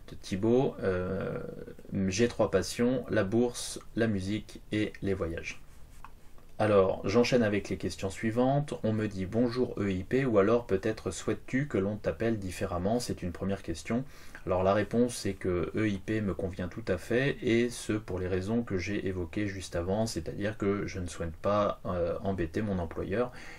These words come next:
et donc je souhaite rester anonyme pour le moment, en tout cas, afin de pouvoir exposer mes différents portefeuilles sans que l'on puisse m'identifier. Alors,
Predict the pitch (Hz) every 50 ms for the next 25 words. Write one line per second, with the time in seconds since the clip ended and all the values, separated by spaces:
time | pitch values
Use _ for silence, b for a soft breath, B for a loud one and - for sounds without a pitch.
0 | B B B - 87 87 92 104 110 101 98 90 82 - 104 101 - - - -
1 | - - - - - - - 113 110 - - 117 107 101 101 98 104 101 98 90
2 | - 95 95 92 90 90 90 87 95 98 113 123 135 143 - - - 87 - 76
3 | - - 92 101 113 127 - B B B B B B B B B - 95 - -
4 | 110 110 117 117 104 95 - - 92 90 92 98 95 104 - - 101 92 - -
5 | - 101 98 92 101 107 104 101 98 92 87 92 98 - 92 87 90 87 85 80
6 | 82 - - 78 80 - - 104 110 113 117 - - - - - - 107 104 107
7 | 101 - - 98 90 - 107 101 98 92 82 82 - - 107 104 - - - -
8 | - 104 98 92 98 92 92 - - - - - - - - - B B B B
9 | B B B B B B B B B - 98 95 87 82 -